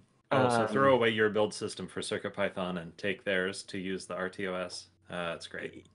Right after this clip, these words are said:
Speaker 2: Yeah, yeah. I mean, that's gonna be my general feedback when I talk to them today, which is, like, it would be cool if it was all more separated.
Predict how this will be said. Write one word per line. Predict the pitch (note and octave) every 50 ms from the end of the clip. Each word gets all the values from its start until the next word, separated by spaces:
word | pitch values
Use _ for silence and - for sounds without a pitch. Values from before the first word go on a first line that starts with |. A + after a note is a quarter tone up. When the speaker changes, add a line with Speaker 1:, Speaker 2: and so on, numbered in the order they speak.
| _ _ _ _ -
Speaker 2:
Yeah, | E3 D3 D3+ D#3 D3 C#3+ C#3+ C#3 C#3 C#3
yeah. | C3+ C#3 D3 D3 C#3 C3+
I | D3 D3
mean, | D#3 D#3+ D3
that's | D3 D#3 D3 - -
gonna | - F3+ E3 E3
be | C#3 C#3 C#3+ C3
my | C3 B2+
general | A#2+ G#2+ B2+ A#2+ A#2+ A#2 A2+
feedback | - - B2+ A2 - A2+ A2 - -
when | A2+
I | A2+ A2
talk | G#2 - A#2 A2 -
to | - A2+
them | F#2+ G#2 G2+ G2
today, | - A2 G2 G2+ G2+ G2 G2 G2 G2 G2
which | G#2+ G2+ - -
is, | G2 G2
like, | - G2+ G2 G2 - _ _ _ _ _ _ _ _ _ _ _ -
it | - A2
would | A#2 A#2 A#2
be | A2 A#2+ A2
cool | - - - A#2 A#2 A2+ A2+
if | A2 G#2 -
it | - -
was | G#2+ G#2+ G2
all | G#2+ G2+ G2+ G#2 G2+
more | - G2+ G2+ G2 G2+
separated. | G2+ - - G#2 F#2 - - G2 G2 F#2+ F#2 G2 G#2+